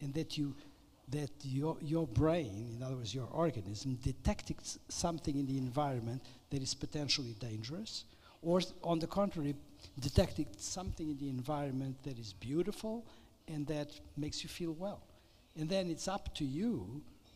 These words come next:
to either heed the advice or not. You may sit on the advice and say,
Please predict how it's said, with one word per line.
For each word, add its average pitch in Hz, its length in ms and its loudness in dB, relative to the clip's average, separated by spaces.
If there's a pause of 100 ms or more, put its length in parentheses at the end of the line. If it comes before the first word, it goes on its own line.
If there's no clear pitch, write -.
(160)
to 151 500 2
either 147 280 0
heed 143 580 -4 (460)
the 151 80 -2
advice 139 500 -4
or 165 100 -2
not. 208 400 -6
You 151 140 -2
may 160 400 0 (520)
sit - 420 2
on 170 160 2
the 156 100 2
advice 139 400 -4
and 143 80 -6
say, 117 120 -6